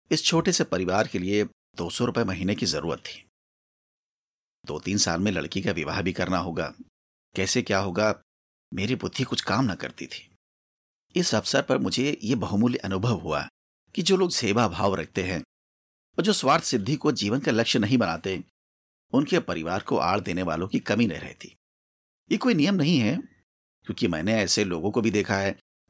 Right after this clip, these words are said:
जिन्होंने जीवन में बहुतों के साथ अच्छे सलूक किए, पर उनके पीछे उनके बाल बच्चों की किसी ने बात तक ना पूछी। लेकिन चाहे कुछ हो, देवनाथ के मित्रों ने प्रशंसनीय औदार्य से काम लिया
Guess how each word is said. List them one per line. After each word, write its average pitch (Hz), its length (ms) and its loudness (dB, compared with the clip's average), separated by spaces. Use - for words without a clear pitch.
जिन्होंने 139 260 4
जीवन 98 300 0
में 117 160 2
बहुतों 82 380 -2
के 123 80 0
साथ 123 240 0
अच्छे - 340 2
सलूक 101 300 2
किए, - 220 -10
पर 175 120 2
उनके 151 220 2
पीछे 147 380 0
उनके 123 500 -2
बाल 104 240 0
बच्चों - 300 -4
की 175 80 -6
किसी - 300 0
ने 156 120 0
बात 135 280 -2
तक - 160 -2
ना 82 100 -2
पूछी। - 360 -6
लेकिन 196 280 2
चाहे 127 280 0
कुछ - 260 -2
हो, - 160 -10
देवनाथ 82 480 -2
के - 140 -4
मित्रों 87 300 -2
ने 135 120 4
प्रशंसनीय 123 600 0
औदार्य 90 560 0
से - 160 0
काम 90 280 -2
लिया 71 280 -8